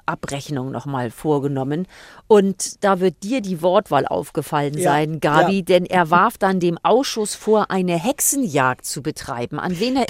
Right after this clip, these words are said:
Speaker 2: Das
Speaker 1: uns das?
Speaker 2: erinnerte mich entfernt an Donald Trump, der
Speaker 1: Genau.
Speaker 2: auch immer die Witch Hunt zitiert.
Speaker 1: Genau, also das hat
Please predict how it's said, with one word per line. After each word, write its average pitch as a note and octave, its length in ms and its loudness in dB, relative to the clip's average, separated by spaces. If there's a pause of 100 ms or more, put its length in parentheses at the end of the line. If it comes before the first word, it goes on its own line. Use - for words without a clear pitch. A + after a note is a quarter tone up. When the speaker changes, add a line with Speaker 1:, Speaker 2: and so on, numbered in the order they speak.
(100)
Speaker 2:
Das G4 200 4
Speaker 1:
uns F3 260 -2
das? D4+ 280 2
Speaker 2:
erinnerte G4+ 360 0
mich E4 480 -2
entfernt A#3+ 800 0
an C4 160 0
Donald C4 380 4
Trump, G3+ 260 2 (220)
der - 100 -6
Speaker 1:
Genau. F#3+ 320 8
Speaker 2:
auch - 60 4
immer G#3 220 4
die G3+ 140 -6
Witch F3+ 360 2
Hunt D3 220 -6
zitiert. C3+ 580 -10
Speaker 1:
Genau, F#3+ 380 0
also E3+ 220 2
das G3 220 2
hat F#3+ 160 2